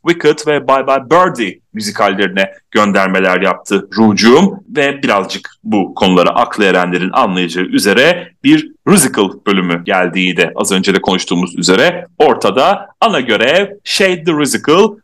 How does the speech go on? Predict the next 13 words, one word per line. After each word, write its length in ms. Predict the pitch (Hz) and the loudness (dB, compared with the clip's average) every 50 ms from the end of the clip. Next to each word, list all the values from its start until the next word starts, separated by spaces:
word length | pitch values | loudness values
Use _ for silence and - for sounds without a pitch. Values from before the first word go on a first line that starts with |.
| _ _ - | _ _ -4
Az 140 | 165 156 147 | -2 0 0
önce 200 | 135 127 156 147 | 0 0 0 -2
Fatih'in 480 | - - 143 143 139 - 160 180 196 | 0 2 2 2 2 0 0 2 2
de 80 | 147 139 | 2 2
söylediği 420 | - - 131 120 113 113 120 110 | 2 0 0 0 2 0 0 -2
gibi 240 | 110 123 147 190 160 | -2 -2 -2 -2 0
canlı 600 | 131 - 143 135 139 135 139 147 139 - - - _ | 2 2 2 2 2 2 2 0 0 0 -2 -10 _
olacak 520 | - 107 95 95 - 104 95 92 - _ - | -6 -4 -4 -4 -2 -2 -4 -4 -4 _ 2
bu. 340 | 147 208 240 247 - - _ _ _ _ | 4 4 4 4 0 -8 _ _ _ _
Grupları 600 | - 254 285 262 - - 185 185 196 220 233 233 - - - | -2 0 0 0 0 0 2 2 4 4 4 2 2 0 0
Adore 440 | - 220 175 185 180 185 190 180 170 | -2 -2 0 -2 -2 -2 -2 -2 -4
ve 400 | 196 208 214 208 190 147 131 131 | -6 -6 -6 -6 -8 -10 -2 0
Della 400 | 196 214 214 170 123 101 92 | 2 2 4 2 2 0 -2